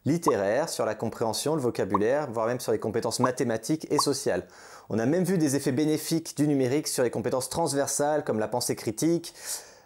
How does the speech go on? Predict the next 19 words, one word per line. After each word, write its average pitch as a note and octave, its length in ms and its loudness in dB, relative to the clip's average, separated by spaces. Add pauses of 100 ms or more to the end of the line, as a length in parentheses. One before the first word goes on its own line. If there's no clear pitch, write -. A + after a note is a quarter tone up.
(100)
euh, A2+ 120 0
la A2+ 120 2
résolution B2 460 2
de A#2 40 0
problèmes, C#3 760 2
ou C3+ 100 0
encore B2 220 0
la B2+ 120 2
créativité. C3 680 -2 (140)
Je - 80 -6
précise E3+ 340 0
quand D#3+ 140 2
même F3+ 240 2 (140)
que F3 220 2
ces C#3 280 0
effets E3+ 260 2
sont C3 160 0
surtout A3+ 420 0
présents, D#3 440 0